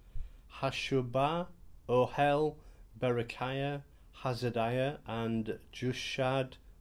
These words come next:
Hezeb, the descendants of Hananiah.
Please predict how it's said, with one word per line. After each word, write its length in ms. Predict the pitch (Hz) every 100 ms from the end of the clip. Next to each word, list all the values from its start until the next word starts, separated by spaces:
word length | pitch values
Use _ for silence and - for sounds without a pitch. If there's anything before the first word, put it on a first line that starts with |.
| - - - -
Hezeb, 440 | 131 120 104 113 139 - - - - - - - - - - - - -
the 80 |
descendants 720 | 107 104 131 127 135 131 - -
of 200 | 110 110
Hananiah. 680 | - 123 117 117 110 80